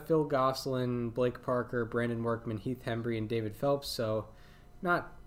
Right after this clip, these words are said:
too much there. They also added Brad Miller, Brandon Kintzler, uh,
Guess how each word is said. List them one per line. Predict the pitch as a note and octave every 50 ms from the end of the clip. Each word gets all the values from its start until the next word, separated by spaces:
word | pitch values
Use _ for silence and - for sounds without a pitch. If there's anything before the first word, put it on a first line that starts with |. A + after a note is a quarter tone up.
| - - -
too | - - D3 C3
much | B2+ B2 B2+ B2+ - -
there. | - C#3+ C3+ C3+ C3+ C#3 C3 - - - - - - - - -
They | B2 A#2+
also | B2 B2+ B2+ A#2+ - C3+ B2 A#2+ - -
added | B2 B2+ C#3 D3+ D#3 E3 D#3+ D3 - - - - -
Brad | B2 C3 D3 D#3 D#3+ D3+ D3
Miller, | D3+ D#3 D#3+ E3+ F3+ F3+ F3+ F3 F3+ - - -
Brandon | C3+ C#3+ D3 D3 D#3 D3+ D3+ C#3
Kintzler, | - - D#3 D3+ D#3 - - D#3+ D#3 D#3 D#3 D#3 D3+ D3+ - - - - - - - - - - - - - -
uh, | B2 A#2+ A#2+ A#2 A2+